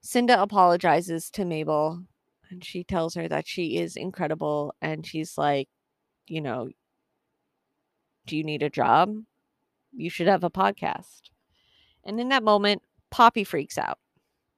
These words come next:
She starts going off saying nothing is connecting this Australian girl to this. And, um, Alice looks at Poppy and goes, "I'm English, you twat."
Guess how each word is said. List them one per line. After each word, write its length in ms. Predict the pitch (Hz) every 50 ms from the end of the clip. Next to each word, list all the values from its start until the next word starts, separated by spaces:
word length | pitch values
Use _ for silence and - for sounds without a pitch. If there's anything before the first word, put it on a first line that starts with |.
| _ _ _ _ _ _ _ _ _ _ _ _ _ _ _ _ _ _ _ _ _
She 400 | _ - - 240 226 220 220 220
starts 440 | 208 - - - - 220 208 208 -
going 220 | - - 214 208 190
off 180 | 175 170 180
saying 300 | - - 180 170 175 180
nothing 420 | 180 196 233 - - 220 185 170 165
is 120 | 165 -
connecting 560 | - - 214 170 160 175 - - 196 165 160
this 180 | 151 165 165 -
Australian 640 | 147 151 - - - 185 170 175 190 190 170 160
girl 220 | 156 143 143 147 147
to 160 | - 160 165
this. 500 | - - 120 165 - - - - - - _ _ _ _ _ _ _ _ _ _ _ _ _ _ _ _ _ _ _ _ _ _ _ _ _ _ _ _ _ _ _ _
And, 360 | - 170 165 156 165 131 156
um, 560 | 170 156 147 139 131 127 127 123 160 175 180 185 _ _ _ _ _ _ _ _ _ _ _ _ _ _ _ _ _ _ _ _ _ _ _ _ _ _ _ _ _ _ _ _ - -
Alice 380 | 170 165 165 170 165 165 - -
looks 180 | 165 - -
at 100 | 160 -
Poppy 320 | - 170 123 151 - - 180
and 120 | 185 175
goes, 380 | 180 175 170 165 160 165 - - _ _ -
"I'm 160 | 175 190 190
English, 440 | - - 214 226 202 185 165 - -
you 100 | 143 -
twat." 400 | - - - 165 160 156 156